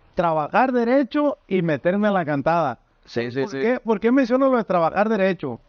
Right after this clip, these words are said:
Speaker 1: Había la posibilidad de, sí,
Speaker 2: Sí,
Speaker 1: esta
Speaker 2: carnal.
Speaker 1: canción, traigo ganas de chambear y no derecho.
Speaker 2: Así es, la neta, ese, esa era la, la neta, chile pelón, eso era lo que uno quería hacer. O sea, trabajar y no,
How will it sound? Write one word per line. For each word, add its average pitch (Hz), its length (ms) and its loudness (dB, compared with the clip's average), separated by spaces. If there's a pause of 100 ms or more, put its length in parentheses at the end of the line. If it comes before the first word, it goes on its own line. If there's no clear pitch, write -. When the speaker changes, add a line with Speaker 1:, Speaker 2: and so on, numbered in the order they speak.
(120)
Speaker 1:
Había 175 220 2
la 226 80 2
posibilidad 175 840 0 (140)
de, 151 400 -2 (520)
sí, 247 520 2
Speaker 2:
Sí, - 40 6
Speaker 1:
esta 220 200 0
Speaker 2:
carnal. 185 400 2
Speaker 1:
canción, 208 220 0
traigo 208 280 0
ganas 208 380 0
de 160 200 0
chambear 170 360 0
y 196 60 -4
no 202 140 0
derecho. 202 500 -2
Speaker 2:
Así 117 400 -4
es, 156 320 0
la 113 180 -4
neta, 135 400 -2
ese, 139 340 0
esa 147 120 0
era 160 120 0
la, 123 240 -4 (640)
la 196 140 0
neta, 262 280 2
chile 262 200 0
pelón, 220 320 2
eso 214 160 0
era 226 100 2
lo 208 100 0
que 196 80 -2
uno 202 100 0
quería 185 200 0
hacer. 180 300 -2 (360)
O 135 40 -18
sea, 147 160 -2
trabajar 139 500 0
y 165 60 0
no, 151 360 -2